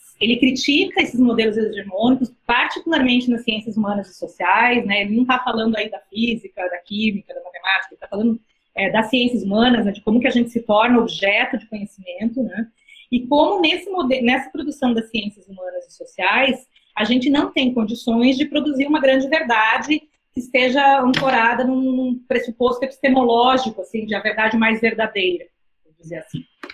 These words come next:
É, a gente tá trabalhando com rituais de produção de verdade, com formas, é, discursivas, né, uma ordem discursiva que vai dizendo que uma coisa é legítima ou não é no campo do conhecimento.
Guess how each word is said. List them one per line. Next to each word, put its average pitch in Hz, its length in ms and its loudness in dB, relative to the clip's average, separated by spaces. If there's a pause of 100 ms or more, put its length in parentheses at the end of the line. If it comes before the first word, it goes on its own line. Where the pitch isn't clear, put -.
(160)
É, 185 320 -2
a 196 40 0
gente 214 240 -6
tá 240 100 0
trabalhando 240 460 2
com 277 160 2
rituais 277 680 2
de 269 80 -6
produção 214 440 -10
de 202 80 -8
verdade, 180 540 -6
com 208 100 -8
formas, 254 760 2 (480)
é, 196 200 4
discursivas, 233 960 0
né, 202 120 -2
uma 208 240 2
ordem 277 380 4
discursiva 269 720 0
que 294 100 -4
vai 247 180 0
dizendo 247 420 -2
que 277 80 -8
uma 262 120 -2
coisa 254 260 0
é 262 40 4
legítima 262 560 2
ou 262 140 4
não 269 100 2
é 254 100 2
no 262 120 0
campo 254 200 -2
do - 80 -20
conhecimento. 254 640 -4